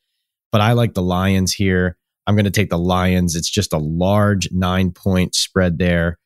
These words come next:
The home dog, give me Detroit. Uh, going to Dallas against the Giants. The Cowboys hosting nine-point favorites now on BetOnline. It started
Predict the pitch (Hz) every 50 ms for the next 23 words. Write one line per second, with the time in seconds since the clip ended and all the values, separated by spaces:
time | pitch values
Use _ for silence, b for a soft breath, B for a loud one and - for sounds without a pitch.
0 | _ _ _ - 87 80 - - 104 104 101 95 82 90 87 87 87 85 85 82
1 | - - - 95 87 82 90 87 76 80 71 - - - 95 85 78 73 - -
2 | b b b b b b _ _ - 82 85 80 71 - 104 101 101 104 92 -
3 | - 107 98 95 85 73 - - 95 92 104 117 120 123 120 - - - - -
4 | _ _ _ _ _ - 98 104 110 110 - - 107 87 76 85 95 92 92 98
5 | 95 87 80 - - 85 - - 104 101 107 107 101 101 101 95 87 - - -
6 | 107 110 110 - - 113 107 104 101 101 104 - _ _ - 82 90 95 98 110
7 | 131 143 143 143 139 135 123 110 - - 110 113 110 107 92 - - 98 90 87
8 | 87 87 - - 87 92 92 85 - 90 90 90 90 87 87 87 90 90 82 78
9 | 76 73 - - - - - 104 110 120 120 110 98 92 85 80